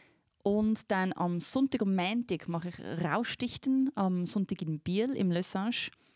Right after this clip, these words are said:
mit dem Marco Guichet-Güschner. Güschner, Güschner. Und dem Gregor Steheli und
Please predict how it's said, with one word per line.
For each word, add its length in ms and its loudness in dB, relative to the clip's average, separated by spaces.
mit 240 -4
dem 300 2
Marco 1120 -2
Guichet-Güschner. 680 -2
Güschner, 320 2
Güschner. 280 0
Und 440 2
dem 440 2
Gregor 640 -2
Steheli 880 -4
und 380 -2